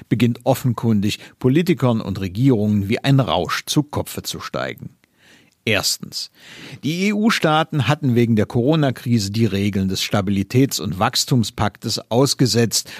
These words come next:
wonach das Haushaltsdefizit nicht über drei Prozent und die Gesamtverschuldung nicht über sechzig Prozent des Bruttoinlandsproduktes steigen darf. Damit lebt es sich natürlich bequemer als mit lästigen Regeln, auch nach Corona.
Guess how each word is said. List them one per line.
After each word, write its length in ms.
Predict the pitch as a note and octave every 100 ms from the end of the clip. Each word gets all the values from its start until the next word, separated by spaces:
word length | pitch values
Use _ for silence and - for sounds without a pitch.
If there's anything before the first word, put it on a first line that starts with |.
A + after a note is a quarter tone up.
| -
wonach 320 | C3+ D3 C#3+
das 260 | D#3+ - A#2
Haushaltsdefizit 1040 | D#3 E3 C3 A2+ - A#2 B2+ G2+ B2+ - - -
nicht 300 | C#3+ C#3+ -
über 180 | A2 A2+
drei 240 | F#2 G#2+
Prozent 560 | - A#2+ - C#3 C3 - -
und 160 | - B2+
die 100 | C#3+
Gesamtverschuldung 1000 | D3 A#2+ E3 E3 D3 - C3+ A2+ A2+ G#2+ _
nicht 260 | A#2+ A2 -
über 240 | A#2 B2+
sechzig 640 | G#2+ G#2 F3 - - - -
Prozent 440 | F#2+ - F#2+ F2+
des 140 | A2
Bruttoinlandsproduktes 1400 | - A2+ A#2+ C3+ A2+ G#2 F#2 F2+ - - A2 F#2 E2+ C3+ C3
steigen 480 | - F#2 F#2 F2 F2
darf. 400 | - D2+ - _ _ - - - -
Damit 380 | B2+ G#2 G#2 A2
lebt 300 | G2+ F#2 -
es 140 | F#2+
sich 160 | G#2+ A#2
natürlich 480 | G#2 - C3+ B2+ -
bequemer 600 | D#3 - E3+ F3 D#3 B2+ -
als 240 | - G#2+ C#3
mit 160 | A2+
lästigen 500 | F2+ E2+ - A#2+ A#2+
Regeln, 520 | B2+ D3+ D#3+ C#3+ C#3+ - - _ -
auch 300 | G#2 F2 - _ -
nach 340 | C#3 D3 -
Corona. 560 | - F#2 F2 D#2 C#2+